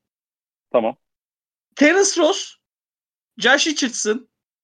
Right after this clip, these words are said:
Speaker 2: Dorian Finney-Smith, Kelly Oubre, Josh Hart, Gary Harris, Doug McDermott, Will Barton. Tamam mı?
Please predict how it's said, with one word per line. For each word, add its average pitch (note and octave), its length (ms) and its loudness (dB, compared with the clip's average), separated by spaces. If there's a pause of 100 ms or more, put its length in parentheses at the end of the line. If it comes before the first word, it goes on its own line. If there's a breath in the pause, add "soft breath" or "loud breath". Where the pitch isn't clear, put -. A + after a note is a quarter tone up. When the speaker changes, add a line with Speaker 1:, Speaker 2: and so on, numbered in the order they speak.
(220)
Speaker 2:
Dorian B3+ 340 4
Finney-Smith, G3+ 760 -6 (200)
Kelly A#3+ 260 -4
Oubre, B3 500 -2 (280)
Josh B3 280 0
Hart, C4+ 340 0 (240)
Gary A3 300 0
Harris, C4+ 480 -4 (120)
Doug B3+ 200 2
McDermott, B3 680 0
Will A3 260 -4
Barton. E3 280 2
Tamam G#3+ 260 -2
mı? C3+ 80 -10